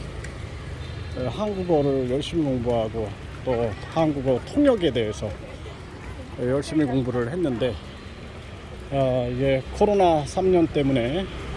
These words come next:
활동을 못했죠. 네, 활동을 못하다가 삼 년 만에 이렇게 와보니까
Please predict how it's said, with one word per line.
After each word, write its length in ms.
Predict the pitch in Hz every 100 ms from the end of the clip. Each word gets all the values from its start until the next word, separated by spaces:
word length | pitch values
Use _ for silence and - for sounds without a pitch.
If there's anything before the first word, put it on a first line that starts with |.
| - - - - - - - - - - -
활동을 480 | 226 - 202 190 143
못했죠. 380 | 151 190 165 135
네, 840 | - - - - - - - 123
활동을 340 | 147 156 160 147
못하다가 600 | 139 160 143 131 170 131 - - - - - - - - - -
삼 300 | - 240 247
년 160 | 226
만에 240 | 190 156 135
이렇게 500 | 127 - 123 127 180 - - - - - - - - - - - -
와보니까 640 | 147 160 156 139 123 151